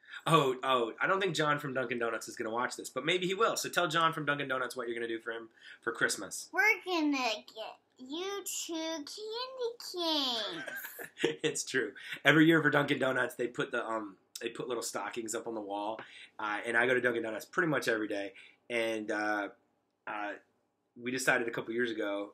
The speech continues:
Speaker 1: that it would be a fun thing for Evie to buy candy canes and put them in the little stockings for each of the employees, and they just love it. And, you know, it's a simple thing. I mean, come on, you know, it's like a couple bucks. And,
Speaker 2: Daddy.
Speaker 1: uh, what, sweetie?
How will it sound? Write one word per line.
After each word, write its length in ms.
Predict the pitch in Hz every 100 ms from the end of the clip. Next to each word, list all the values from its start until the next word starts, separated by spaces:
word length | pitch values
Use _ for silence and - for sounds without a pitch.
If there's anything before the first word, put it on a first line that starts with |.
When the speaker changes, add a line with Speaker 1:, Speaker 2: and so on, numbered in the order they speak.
| -
Speaker 1:
that 160 | 107
it 60 | 110
would 100 | 113
be 120 | 113
a 40 |
fun 200 | 104 113
thing 160 | 107 110
for 140 | -
Evie 320 | 104 117 110 107
to 140 | -
buy 400 | - 104 107 104 - -
candy 200 | 160 156
canes 360 | - 104 101 -
and 100 | 113
put 160 | - 123
them 120 | 117
in 80 | 113
the 60 | 110
little 160 | 107
stockings 480 | 110 113 107 - 107
for 100 | -
each 120 | 104 -
of 40 |
the 80 | 104
employees, 480 | 98 - 110 117 117 - - -
and 160 | 117 131
they 120 | 131
just 200 | 120 107
love 260 | 101 98
it. 240 | 95 98 92 _ -
And, 300 | 104 101 101 101
you 80 | 113
know, 40 |
it's 120 | 107
a 40 | 151
simple 280 | - 151 143
thing. 300 | 147 110 98
I 60 | 101
mean, 100 | 101
come 160 | - 95
on, 100 | 82 - -
you 120 | 110
know, 180 | 104 104
it's 120 | 101
like 120 | 104
a 40 | -
couple 180 | - 113
bucks. 380 | 95 95 - - _ - - -
And, 160 | - 110
Speaker 2:
Daddy. 920 | 370 370 370 403 381 370 359 320 285
Speaker 1:
uh, 40 | 277
what, 200 | 147 -
sweetie? 400 | 113 107 104